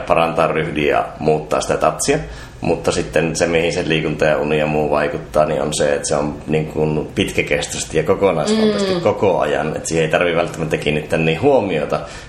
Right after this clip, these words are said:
Speaker 1: vaan sä oot koko ajan vähän positiivisempi ja vaikka vähän paremmassa ryhdissä,
Speaker 2: Mm.
Speaker 1: mikä taas vaikuttaa kaikkeen vaikutelmaan eikä vaan yksittäiseen hetkeen.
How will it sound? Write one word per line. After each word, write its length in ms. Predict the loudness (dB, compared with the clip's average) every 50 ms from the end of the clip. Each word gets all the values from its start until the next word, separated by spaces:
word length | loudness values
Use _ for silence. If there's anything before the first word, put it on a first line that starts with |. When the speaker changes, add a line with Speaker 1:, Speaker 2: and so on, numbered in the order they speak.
| -4 0
Speaker 1:
vaan 120 | 0 0 2
sä 100 | 2 0
oot 80 | 0 2
koko 360 | 0 0 2 2 2 2 2
ajan 500 | 2 0 0 0 0 -2 -2 -4 -2 -2
vähän 260 | 0 0 0 0 -2 -2 -4
positiivisempi 840 | -4 -4 -2 -4 -4 -4 -4 -4 -4 -4 -4 -6 -6 -4 -4 -2
ja 60 | -2
vaikka 260 | 0 -2 0 0 0
vähän 280 | 2 2 2 2 0 0
paremmassa 480 | 0 0 0 -2 -2 -4 -4 -4 -4 -2
ryhdissä, 500 | -2 -2 -4 -6 -6 -8 -8 -8 -8 -10 -10 -14 -18 -20 -20 -14 -6 -2
Speaker 2:
Mm. 60 | 0 0 2 2
Speaker 1:
mikä 240 | 0 0 0 -2 -2
taas 280 | 0 0 0 0 0 0
vaikuttaa 800 | 0 0 0 -2 -4 -8 -4 -2 0 0 2 0 0 -2 -6 -10 -12 -12 -4
kaikkeen 540 | 0 2 2 2 0 0 -2 -2 -2 0 0
vaikutelmaan 680 | 0 0 0 0 -2 -4 -2 -2 -2 0 0 0 0 0
eikä 200 | -2 -2 -2 -2
vaan 180 | 0 0 -2 -2
yksittäiseen 560 | -4 -8 -8 -6 -4 -4 -2 -2 -2 -2 0
hetkeen. 400 | -2 -2 -4 -6 -8 -8 -8